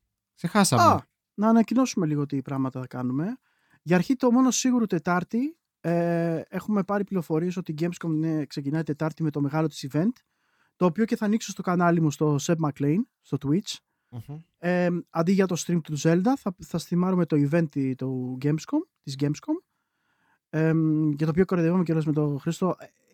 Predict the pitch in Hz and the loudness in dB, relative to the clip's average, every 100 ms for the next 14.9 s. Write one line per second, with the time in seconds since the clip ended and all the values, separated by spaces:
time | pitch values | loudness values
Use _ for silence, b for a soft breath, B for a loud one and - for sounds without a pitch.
0 | - 151 170 185 185 190 185 165 160 156 | -8 -4 0 2 4 4 4 2 2 0
1 | 165 185 156 135 127 123 135 165 _ _ | 0 2 2 0 -6 -6 -8 -10 _ _
2 | - 175 160 - 202 147 139 160 _ _ | -12 -10 -6 -4 -4 -2 -4 -4 _ _
3 | _ _ _ _ _ _ _ _ 175 190 | _ _ _ _ _ _ _ _ 2 4
4 | 240 - 131 139 156 160 170 165 143 139 | 2 2 2 4 6 8 8 10 8 6
5 | 120 160 143 127 123 113 123 120 127 131 | 8 6 6 4 0 0 -2 0 0 8
6 | 214 254 180 - 120 117 110 107 110 113 | 8 10 6 -2 -4 0 0 -2 -6 -10
7 | - _ _ _ _ _ _ _ _ _ | -18 _ _ _ _ _ _ _ _ _
8 | 233 262 269 294 247 262 285 302 285 - | -6 -2 2 0 -2 -6 -6 -4 -4 -2
9 | 269 302 - 208 220 - 196 170 160 170 | 2 2 2 2 4 2 -2 -2 2 2
10 | 143 135 139 139 131 _ - 330 277 143 | 0 -2 -4 -6 -10 _ -8 -2 -2 -2
11 | 123 120 _ _ - 339 330 - 427 _ | -6 -16 _ _ 2 2 2 -6 -10 _
12 | _ _ _ _ _ _ _ _ - - | _ _ _ _ _ _ _ _ -20 -20
13 | - - - 277 240 220 254 - - 208 | -20 -4 6 8 8 6 2 -6 2 4
14 | 208 208 202 240 262 233 196 233 | 4 2 2 0 0 -4 0 2